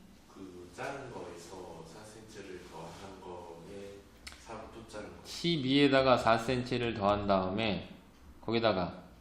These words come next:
Speaker 1: 사분의 일.
Speaker 2: 사분의 삼을 자르면 사분의 일이 남네, 그치?
Speaker 1: 네.
Speaker 2: 요런 과정을 반복한다고 쳐봐. 그러면 A, A N 더하기 일은 뭐가 돼, 그럼?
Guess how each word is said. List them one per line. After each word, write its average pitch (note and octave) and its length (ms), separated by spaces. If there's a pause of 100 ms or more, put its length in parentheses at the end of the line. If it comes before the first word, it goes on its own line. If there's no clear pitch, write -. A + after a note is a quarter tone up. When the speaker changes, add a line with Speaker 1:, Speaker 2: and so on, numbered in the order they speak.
(200)
Speaker 1:
사분의 - 480
일. - 40
Speaker 2:
사분의 C3 440
삼을 D3 260
자르면 C3 260
사분의 G#2+ 380
일이 D3 120
남네, F#2 340
그치? - 260
Speaker 1:
네. - 240 (260)
Speaker 2:
요런 D3+ 220
과정을 D#3 340
반복한다고 A2 640
쳐봐. - 340
그러면 E2 260
A, G#2 340 (920)
A B2 320
N A#2+ 180
더하기 B2+ 300
일은 A#2 240
뭐가 F#2+ 220
돼, F#2+ 80
그럼? A#2 280